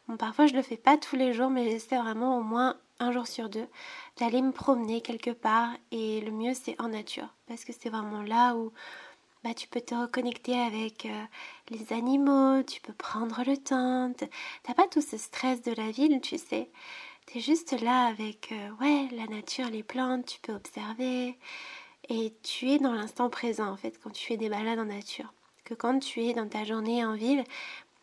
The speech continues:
t'es pas dans l'instant présent, il y a toujours ce stress ambulant avec les gens qui vont vite, toute la technologie, et cetera. Et là, le fait de te balader en nature, ça va vraiment te couper, ça va te faire une bouffée d'air frais, tout simplement.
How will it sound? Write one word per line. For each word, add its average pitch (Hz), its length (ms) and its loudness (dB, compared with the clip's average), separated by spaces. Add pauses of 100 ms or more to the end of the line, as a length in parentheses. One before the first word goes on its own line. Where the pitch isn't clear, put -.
(100)
t'es 277 100 2
pas 285 220 6
dans 269 80 6
l'instant 247 340 0
présent, 247 480 0 (140)
il 226 80 -2
y - 20 -4
a - 20 -20 (140)
toujours 269 260 -2
ce 269 140 -12
stress - 480 -4
ambulant 226 380 -2
avec 220 240 -4
les 208 160 -8
gens 226 180 -2
qui 226 160 -10
vont 196 140 -8
vite, 226 500 -4 (880)
toute - 180 -6
la 220 120 -4
technologie, 226 800 -2
et 220 80 -6 (120)
cetera. 214 520 -6 (320)
Et 233 80 -2
là, 269 160 10
le 285 100 4
fait 262 180 -2
de 233 60 -2
te - 160 -6
balader 226 380 2
en 247 100 4
nature, 233 320 -4
ça 226 160 -12
va 196 140 -4
vraiment 220 260 -2
te 240 140 -8
couper, 226 420 -4
ça 220 200 -8
va 190 180 -6 (540)
te 247 100 -6
faire 370 200 10
une 294 100 12
bouffée 247 280 4
d'air 202 200 0
frais, - 260 -8 (100)
tout 277 120 -2
simplement. 220 500 -2